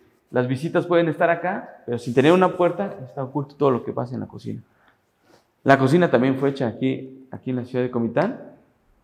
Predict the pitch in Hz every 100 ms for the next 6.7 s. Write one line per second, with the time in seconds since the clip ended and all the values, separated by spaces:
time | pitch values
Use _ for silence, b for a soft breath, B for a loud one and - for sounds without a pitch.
0 | _ _ - 120 135 131 131 131 131 123
1 | 117 123 113 - - - _ _ - 113
2 | 120 123 113 - - - _ b _ 120
3 | 131 143 120 117 113 143 143 127 135 -
4 | 117 113 117 113 113 110 117 131 B B
5 | B 131 143 139 147 147 147 160 139 117
6 | 110 139 135 131 - 123 113